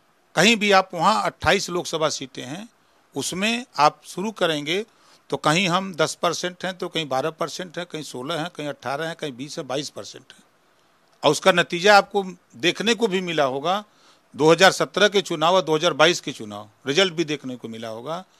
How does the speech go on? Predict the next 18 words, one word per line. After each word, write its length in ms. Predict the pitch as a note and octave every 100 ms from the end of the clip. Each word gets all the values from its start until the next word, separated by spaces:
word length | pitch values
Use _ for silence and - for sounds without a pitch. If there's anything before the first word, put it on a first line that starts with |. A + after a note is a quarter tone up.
| _ _ -
और 300 | D3 G#3 A3
वो 160 | C#3+ F#3
रिजल्ट 400 | E3 D#3 F#3+ F3
आपको 460 | C#3+ - F#3 G#3 A#3+ _ _ _ _ _
चौबीस 400 | B2+ B2+ D3 -
में 100 | C#3
भी 80 | C#3+
मिलेगा। 420 | G#2+ G2+ F#2 F2 _ _ _ _ _ -
सवाल 280 | - B2+ D#3
गाजीपुर 460 | A#2 A#2+ C#3 -
का 160 | A#2+ A#2+
किया 300 | G#2+ A#2 A#2
आपने, 300 | A2+ C3 D3 _ _ D#3 C#3+ _ _ _ _ _ _ _
कोई 260 | F3+ G3+ F#3
ऐसी 460 | C#3 F#3 F3 F#3 _ -
लोकसभा 420 | C#3+ - C#3 D#3
नहीं 240 | D3 D#3+ D3+
जहां 200 | C3+